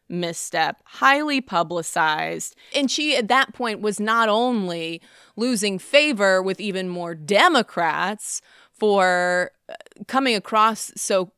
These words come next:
callously to, uh, would-be migrants, but also, uh, her just seeming like,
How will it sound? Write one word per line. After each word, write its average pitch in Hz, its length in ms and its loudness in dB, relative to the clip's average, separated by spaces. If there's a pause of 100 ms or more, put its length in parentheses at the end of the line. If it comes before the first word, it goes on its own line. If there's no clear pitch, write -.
(120)
callously 370 920 -2 (480)
to, 247 600 0 (460)
uh, - 60 -20 (600)
would-be 240 560 2
migrants, 269 720 2
but - 240 0
also, 208 800 0 (880)
uh, 214 160 -2
her 240 240 2
just 208 280 -2
seeming 214 440 -2
like, 175 520 0